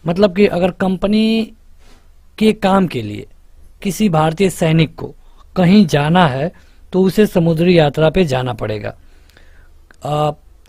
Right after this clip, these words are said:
इसके पहले ऐसा नहीं था, लेकिन इसको अठारह सौ छप्पन में अनिवार्य कर दिया गया। ये सीएचएसएल में पूछा गया है।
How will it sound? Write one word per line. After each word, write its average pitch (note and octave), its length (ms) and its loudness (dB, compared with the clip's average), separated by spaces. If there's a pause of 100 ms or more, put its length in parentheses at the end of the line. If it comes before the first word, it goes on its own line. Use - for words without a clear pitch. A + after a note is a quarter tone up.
(800)
इसके G3+ 240 -2
पहले G3+ 340 4
ऐसा G3 220 0
नहीं F3 240 0
था, F#3 160 -2
लेकिन D#3 280 -2
इसको D#3 200 -4
अठारह D#3 260 -4
सौ D#3+ 120 -6
छप्पन D3+ 320 -6
में D3+ 160 -4
अनिवार्य C3 400 -4
कर C3+ 200 -8
दिया B2 200 -6
गया। D3+ 120 -2
ये D3 200 0
सीएचएसएल B2+ 520 -10
में E3 140 -8 (380)
पूछा C#3+ 240 -4
गया G#2+ 220 -6
है। G#2 120 -8